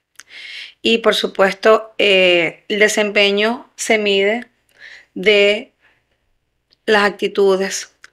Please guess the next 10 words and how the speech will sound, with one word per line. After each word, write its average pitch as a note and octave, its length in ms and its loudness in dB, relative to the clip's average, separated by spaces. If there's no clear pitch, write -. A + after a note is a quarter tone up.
de - 140 -4
tus G3+ 160 -6
conocimientos, F#3+ 1080 -2
de G3+ 220 0
cómo G#3 220 -2
la G#3 160 2
aplicas G#3+ 640 -2
en G#3 120 0
el F#3+ 160 2
área, F#3+ 440 0